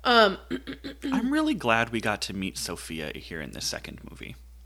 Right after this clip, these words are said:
Speaker 1: Me too.
Speaker 2: 'Cause
Speaker 1: It's
Speaker 2: she's
Speaker 1: very
Speaker 2: sort of
Speaker 1: nice.
Speaker 2: like, she's an ethereal character that they used to kinda tie everyone together in the first one.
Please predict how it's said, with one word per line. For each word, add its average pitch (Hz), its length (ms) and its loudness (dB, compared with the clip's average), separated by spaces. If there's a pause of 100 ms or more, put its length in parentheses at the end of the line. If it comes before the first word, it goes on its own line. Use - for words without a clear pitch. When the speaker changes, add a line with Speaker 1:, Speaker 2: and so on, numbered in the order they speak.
(320)
Speaker 1:
Me 480 200 2
too. 339 460 6
Speaker 2:
'Cause - 60 -2
Speaker 1:
It's 247 100 4
Speaker 2:
she's 285 140 2
Speaker 1:
very 392 80 2
Speaker 2:
sort 392 160 8
of 285 80 6
Speaker 1:
nice. 226 80 4
Speaker 2:
like, 170 280 2
she's 180 260 0
an 180 100 0
ethereal 180 480 0
character 120 420 0
that 107 220 -8
they 107 60 0
used 104 240 0
to - 40 -8
kinda 101 180 -6
tie 101 240 0
everyone 98 300 0
together 85 360 -4
in 110 100 -2
the 117 80 -4
first 131 340 -2
one. 147 300 -4